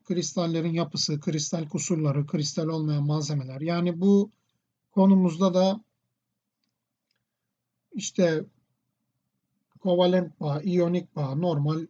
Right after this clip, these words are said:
kimyada gösterilen bağ türleri,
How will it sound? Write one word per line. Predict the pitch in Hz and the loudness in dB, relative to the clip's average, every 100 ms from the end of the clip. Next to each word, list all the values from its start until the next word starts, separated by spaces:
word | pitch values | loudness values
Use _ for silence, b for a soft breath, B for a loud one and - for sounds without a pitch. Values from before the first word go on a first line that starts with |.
| _ | _
kimyada | - 175 165 160 156 165 | -2 -2 0 -2 -2 0
gösterilen | 170 160 - 156 156 160 180 180 | -2 0 2 2 2 0 -4 -4
bağ | 156 170 170 | 0 0 0
türleri, | 185 151 139 127 156 | 0 0 0 -2 -6